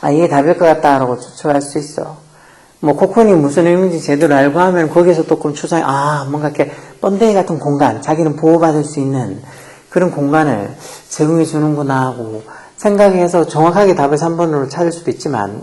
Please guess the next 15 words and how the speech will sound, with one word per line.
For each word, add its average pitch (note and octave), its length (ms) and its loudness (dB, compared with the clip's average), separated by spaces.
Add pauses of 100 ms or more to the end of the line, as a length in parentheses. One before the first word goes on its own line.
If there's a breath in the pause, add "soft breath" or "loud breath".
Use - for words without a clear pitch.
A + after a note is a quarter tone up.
약간은 G3+ 480 -4
좀 F3 220 -4 (340 loud breath)
긴가민가한데 G#3 840 2
하면서도 G3 500 0
다른 F3 340 0
일, F#3+ 120 2
이, F#3 80 2
사, F3 180 0
오가 D3+ 180 2
너무 C3 380 -2
답이 B2+ 240 -2
안 A2 140 -2
된 C3 160 -4
것 C3+ 160 -2
같아서 C3+ 460 -8